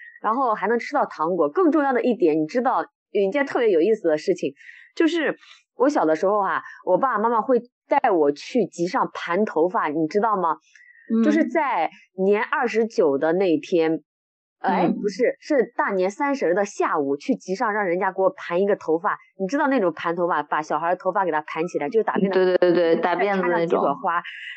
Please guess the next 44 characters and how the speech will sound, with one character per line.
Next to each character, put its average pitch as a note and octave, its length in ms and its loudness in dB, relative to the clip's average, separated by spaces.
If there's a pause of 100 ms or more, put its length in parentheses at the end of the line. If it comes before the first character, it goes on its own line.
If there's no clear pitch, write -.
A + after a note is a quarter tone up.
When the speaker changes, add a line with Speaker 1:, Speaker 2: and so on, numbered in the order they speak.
Speaker 1:
然 G3 140 -2
后 C#4 280 0 (440)
我 A3 240 2
会 A3+ 460 2
就 - 140 0
是 A#3+ 260 2
喜 F#3 260 -2
欢 A#3 240 -2
的 G3+ 160 0 (260)
一， G#3+ 320 0
一 A3+ 280 2
夜， D4+ 100 2
呃， F#3+ 540 0
一 F#3 120 -2
个 D4 140 0
晚 G3 180 0
上 A#3+ 160 -2
我 F3 80 2
都 E3+ 80 2
不 G#3+ 120 -2
敢 D3+ 180 -2
睡 A3 180 0
觉， F#3+ 260 0 (340)
就 C#4+ 100 0
是 D4 140 2
只 F#3+ 160 0
能 E3 180 0
这 C#4+ 180 0
种 E3 240 -2
半 C#4 220 -2
躺 D3 240 -6
着， D3+ 80 0
你 D#3+ 120 0
知 D#3+ 100 -6
道 F3+ 100 0
吗？ D3 120 0
我 D3+ 100 2
怕 B3 180 -2
我 G3 80 0
的 B3 60 2
发 A#3 240 -2
型 D#3+ 240 -4
乱 F3+ 240 -2
了， C#3 80 -8